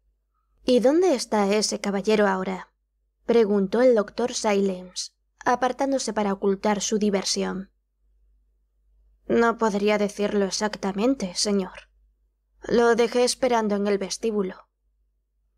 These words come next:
El doctor lo miró agudamente. "¿Y por qué en el vestíbulo? ¿Por qué no en la sala de espera?". F-,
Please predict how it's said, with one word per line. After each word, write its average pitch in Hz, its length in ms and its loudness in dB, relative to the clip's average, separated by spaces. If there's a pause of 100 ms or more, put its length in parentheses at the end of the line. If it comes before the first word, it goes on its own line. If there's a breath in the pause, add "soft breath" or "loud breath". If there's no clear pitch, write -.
(1800)
El 226 160 4
doctor 233 360 2
lo 240 180 4
miró 202 260 2
agudamente. 196 840 0 (1040)
"¿Y 226 140 4
por 190 220 -4
qué 208 100 -2
en 214 140 4
el 208 160 4
vestíbulo? 202 720 2 (280)
¿Por 254 220 4
qué 285 140 2
no 262 80 2
en 226 100 2
la 208 80 0
sala 202 260 -2
de 196 80 -6
espera?". 185 460 -10 (720)
F-, - 140 -16